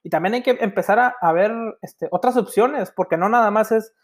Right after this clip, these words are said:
que, que te vean aquí en, en, en México y en Estados Unidos, y se acabó. No, no, no, o sea, creo que ya ahorita, con toda la era digital que hemos tenido, creo que ya es tiempo de, de empezar a, a abarcar más espacios. Digo, la M L S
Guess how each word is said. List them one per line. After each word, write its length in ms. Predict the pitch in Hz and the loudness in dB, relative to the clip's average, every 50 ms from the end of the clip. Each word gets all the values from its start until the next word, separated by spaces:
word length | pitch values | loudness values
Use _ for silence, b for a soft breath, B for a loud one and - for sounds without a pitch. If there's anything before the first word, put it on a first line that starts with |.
| _ _ _ _ _ _ _ _ _ | _ _ _ _ _ _ _ _ _
que, 380 | - 180 170 165 160 165 - - | 0 2 2 2 2 0 -4 -6
que 80 | - 165 | -4 0
te 140 | - 170 | 2 2
vean 200 | 170 185 202 214 208 | 2 4 2 2 -2
aquí 180 | 196 190 - 208 | -2 2 2 2
en, 160 | 202 196 196 202 | 2 2 -2 -4
en, 400 | 185 180 170 170 160 160 160 - _ | -2 -2 0 0 -2 -4 -8 -10 _
en 120 | 175 165 | -6 -4
México 320 | 170 185 185 - - - 190 | -4 -4 -4 -4 -2 0 2
y 40 | 175 | 2
en 100 | 160 151 | 0 -2
Estados 340 | 147 - 185 175 170 170 | 0 2 2 2 2 0
Unidos, 400 | 170 160 165 160 139 131 - _ _ _ _ _ _ _ _ | -2 -2 -2 -2 -4 -4 -8 _ _ _ _ _ _ _ _
y 260 | - 170 160 151 143 | -6 -4 -4 -4 -4
se 140 | - - 156 | 0 -2 0
acabó. 400 | - 156 151 156 160 143 - - | 2 2 4 4 2 2 0 -6
No, 200 | - 160 190 208 | -6 -4 -4 -2
no, 100 | 208 196 | -2 -2
no, 160 | 196 214 196 | -2 -4 -4
o 80 | 160 160 | -4 -6
sea, 200 | - - 151 139 - | -8 -8 -8 -6 -4
creo 140 | 185 180 180 | -4 -2 0
que 120 | 220 208 | 0 2
ya 240 | 208 196 196 202 196 | 4 6 6 6 6
ahorita, 540 | 190 185 175 180 175 - - 214 202 190 b b b b b _ | 6 4 4 2 -2 0 0 0 0 0 b b b b b _
con 220 | - 170 160 151 | -4 -4 -4 0
toda 200 | - 180 196 208 | 2 4 6 6
la 160 | 202 190 185 | 6 6 4
era 140 | 190 196 208 | 6 4 4
digital 400 | 202 190 - - 151 - 175 175 | 2 0 -6 -8 -4 -2 -2 -2
que 80 | - 190 | -2 -4
hemos 220 | 190 190 185 - | -4 -4 -6 -6
tenido, 400 | _ 175 160 160 180 196 196 196 | _ -8 -6 -4 -4 -4 -4 -4
creo 160 | 196 185 170 | -6 -10 -6
que 100 | - 180 | -4 -4
ya 100 | 170 180 | 0 0
es 120 | 180 175 180 | -2 -2 -2
tiempo 340 | 180 175 170 175 190 180 170 | -8 -8 -6 -4 -4 -2 -2
de, 160 | 165 151 - | -2 -4 -6
de 120 | - 160 160 | -10 -12 -10
empezar 340 | 151 - 156 - 170 175 | -6 -6 -4 0 2 4
a, 120 | 190 190 180 | 4 4 4
a 180 | - - 165 | 2 2 0
abarcar 420 | 151 143 147 147 143 - 175 175 180 | 2 2 0 0 2 2 2 2 4
más 160 | 185 185 170 | 2 0 0
espacios. 400 | 175 156 - - 175 190 220 208 | -2 -6 0 0 2 2 2 0
Digo, 200 | 190 180 175 165 | 0 0 0 0
la 120 | 151 156 | 0 0
M 140 | 165 180 196 | 0 0 0
L 120 | 185 175 180 | 0 0 0
S 320 | 185 185 208 202 190 196 | 0 0 -2 -4 -4 -6